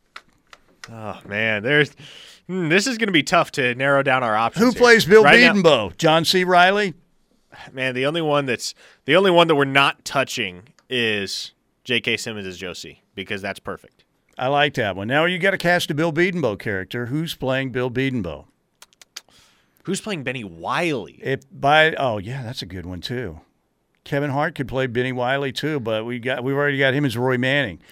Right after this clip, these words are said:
Speaker 1: I know.
Speaker 2: Bill Bedenbaugh, if Chris Farley was still around, uh, he'd be a, he'd been a perfect Bill Bedenbaugh.
Speaker 1: Rest in peace, Chris.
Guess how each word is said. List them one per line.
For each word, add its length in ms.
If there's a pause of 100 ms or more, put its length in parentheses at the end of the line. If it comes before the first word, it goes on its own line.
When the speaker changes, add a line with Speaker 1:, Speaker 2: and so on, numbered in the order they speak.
Speaker 1:
I 80
know. 320
Speaker 2:
Bill 180
Bedenbaugh, 520
if 60
Chris 240
Farley 420
was 160
still 200
around, 500
uh, 180
he'd 160
be 120
a, 140
he'd 240
been 160
a 60
perfect 400
Bill 180
Bedenbaugh. 500 (1400)
Speaker 1:
Rest 240
in 80
peace, 340
Chris. 480